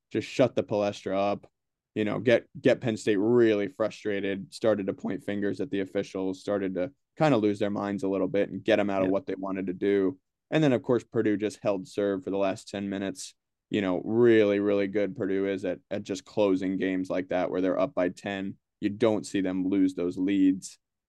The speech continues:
Speaker 1: Why? Because of Braden Smith and, and that offense. Last year, you could see Purdue lose a lead like they did against Iowa because, frankly, Eric Hunter's just not nearly as good as Braden Smith is this year. You know,
Speaker 2: Yeah.
Speaker 1: we love
Speaker 2: No.
Speaker 1: Eric,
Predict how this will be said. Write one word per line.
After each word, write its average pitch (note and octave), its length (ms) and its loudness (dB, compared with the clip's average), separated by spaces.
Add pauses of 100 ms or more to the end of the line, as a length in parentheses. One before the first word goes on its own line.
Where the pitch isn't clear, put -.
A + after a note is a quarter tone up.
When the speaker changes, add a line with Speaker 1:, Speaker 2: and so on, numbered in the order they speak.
(120)
Speaker 1:
Why? G2 340 0
Because G2 300 -4
of F#2+ 100 -6
Braden G2 260 2
Smith F#2 460 -4 (440)
and, F#2+ 480 -4 (100)
and F#2+ 320 -6
that G2 220 0 (360)
offense. G2+ 640 -4
Last G#2 320 0
year, G2+ 320 -2 (260)
you A2 100 -4
could G2+ 180 -2
see A#2+ 160 0
Purdue G2+ 280 -2
lose F#2+ 200 -2
a F#2+ 40 -4
lead G2 240 -2
like G2 160 -4
they G2 100 -6
did G2 120 -4
against G2 280 -6
Iowa G2 420 -2 (460)
because, A2 260 -2 (960)
frankly, G#2+ 440 0
Eric G2+ 240 0
Hunter's G2+ 480 -4 (140)
just G2 200 -8
not G2+ 220 -6 (260)
nearly G2 260 -4
as - 120 -10
good C#2+ 240 -4
as C2+ 100 -10
Braden D2+ 260 -10
Smith - 300 -14
is B1+ 140 -12
this - 200 -12
year. F#2 260 -8 (400)
You - 80 -6
know, B2 60 2
Speaker 2:
Yeah. - 120 -2 (320)
Speaker 1:
we A#2 80 2
love A2 180 4
Speaker 2:
No. G2+ 140 2
Speaker 1:
Eric, D#2+ 120 -4